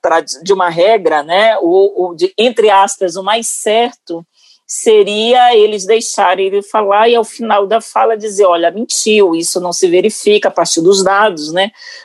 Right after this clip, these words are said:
dos argumentos", mas eles não permitiram. Agora, isso nos leva também,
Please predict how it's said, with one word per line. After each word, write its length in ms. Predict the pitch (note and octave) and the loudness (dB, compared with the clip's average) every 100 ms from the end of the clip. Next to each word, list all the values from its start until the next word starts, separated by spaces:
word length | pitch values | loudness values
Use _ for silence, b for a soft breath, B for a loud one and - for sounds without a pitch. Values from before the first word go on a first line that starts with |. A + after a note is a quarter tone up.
| - | -2
dos 220 | F#3 G#3 | 2 4
argumentos", 640 | G#3+ G3+ G3 D#3+ B2 D#3 | 2 2 2 0 -2 -2
mas 240 | F#3+ G3+ G#3+ | 0 2 2
eles 200 | A3 G#3 | 0 0
não 160 | C#4 | 0
permitiram. 680 | C#4 B3+ A#3+ - - C#3 D#3+ | 0 -2 -2 -4 -2 0 2
Agora, 200 | E3+ G#3+ | 2 2
isso 300 | B3 C#4+ - | 0 -2 -2
nos 180 | A#3 F#3+ | -2 0
leva 380 | F#3+ F#3+ F3+ F3+ | 2 2 2 -2
também, 720 | - E3+ E3 G3+ G#3+ F#3 D#3+ | -4 -4 -2 -2 -2 -6 -8